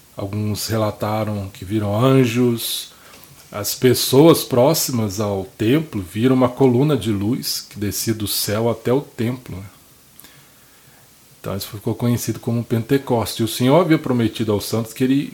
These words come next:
né, pretendia investi-los com poder do alto, assim que a casa dele fosse construída. Então parte desse poder do alto se deu nessa, nessa experiência aí, né?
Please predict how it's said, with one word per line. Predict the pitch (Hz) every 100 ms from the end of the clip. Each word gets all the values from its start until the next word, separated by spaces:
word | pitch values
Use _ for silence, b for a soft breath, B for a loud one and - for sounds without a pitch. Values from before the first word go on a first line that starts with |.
| -
né, | 113 110 120 - -
pretendia | 117 120 135 123 98 107 123
investi-los | 127 135 139 - - - 135 160 - _ - - 98 - -
com | - 107 117 127 127 - b b b b b b b - -
poder | 120 98 117 139
do | 139 110
alto, | 95 95 - - - -
assim | - 107 98
que | 107
a |
casa | - 110 104
dele | 104 101
fosse | - 101 -
construída. | - 98 - 123 107 101 90 87 - - - b b b b b b b _ -
Então | 95
parte | - 101 117 -
desse | 113 -
poder | - 110 98 104 98
do | 113 98
alto | 98 117 156 -
se | - 113
deu | 98 98 113 127
nessa, | 127 135 - 76 76 120
nessa | 110 107 120
experiência | - 123 135 127 127 127 -
aí, | 143 104
né? | 98 101